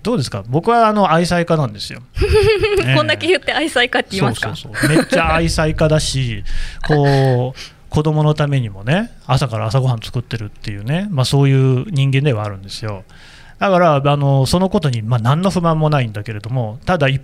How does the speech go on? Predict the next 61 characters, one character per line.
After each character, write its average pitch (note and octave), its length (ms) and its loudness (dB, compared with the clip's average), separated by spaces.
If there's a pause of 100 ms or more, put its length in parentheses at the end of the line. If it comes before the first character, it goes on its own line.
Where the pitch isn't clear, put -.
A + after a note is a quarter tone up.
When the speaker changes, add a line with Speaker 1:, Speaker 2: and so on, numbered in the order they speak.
Speaker 1:
方 E4+ 200 2
で、 B2 400 0
な E3 100 0
ん - 60 -2
か A#2+ 80 -2
そ G#3+ 240 0
う A#3 80 0
い A#3 60 0
う A3+ 120 2
ね、 G#3 300 0 (160)
あ C3 160 0
の、 B2 580 -2
社 E3 180 -4
会 A#3+ 220 -2
的 A3 280 -6
な A3 100 0
規 - 180 -6
制 G#3 300 -6
が - 140 -8
あ F#3 80 0
っ G3+ 60 -6
て、 B2+ 600 -4 (560)
い B2 160 2
ろ D3+ 100 6
い D#3 60 2
ろ D#3 100 2
な D3+ 120 2
こ D#3+ 100 -2
と C3+ 100 -2
が A2 80 -2
で B2 160 -4
き D3+ 80 -4
な B2+ 100 2
く A#2 120 -4
な A2 100 -4
る G#2+ 80 -4
っ G#2+ 40 -8
て - 220 -10
い G#2 60 -4
う G2+ 40 -12
の G#2 80 -10
は、 G2+ 180 -10
こ - 120 0
れ - 60 0
は - 60 -4
不 - 80 -2
自 D3+ 160 -2
由 G3 100 2
じ A#2+ 80 0
ゃ A2+ 40 -2
な G#2 80 -8
い G2+ 40 -12
か G#2 80 -10
と G#2+ 80 -10
思 G#2+ 100 -10
う G2 60 -12
わ G2 60 -14
け - 100 -16
で A#2 80 -14
す - 120 -14
よ。 - 100 -20